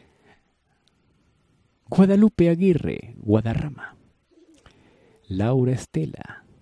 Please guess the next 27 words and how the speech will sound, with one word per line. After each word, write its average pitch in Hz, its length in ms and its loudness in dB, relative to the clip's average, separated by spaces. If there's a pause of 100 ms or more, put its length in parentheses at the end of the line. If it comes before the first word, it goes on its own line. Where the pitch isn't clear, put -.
(140)
Ñades 104 440 -2
Godínez 107 640 -6 (920)
y 196 120 2
Nutelita. 202 640 2 (1120)
Un 98 500 0
cariñoso 135 640 -2
abrazo 139 440 -8 (140)
y 101 200 0
muchísimas 110 540 -6
gracias 123 340 -4
por 117 160 2
estar 98 200 -4
en 101 80 -4
esa 107 140 -6
historia 151 300 -2
que 143 140 -6
imagínense 170 800 -2 (520)
que 143 140 2
ya 135 120 2
vamos 139 200 0
a 160 60 2
llegar 113 240 2
al 113 100 0
final. 95 600 -4
Esto - 280 -6
ha 113 60 -2
sido 127 340 -4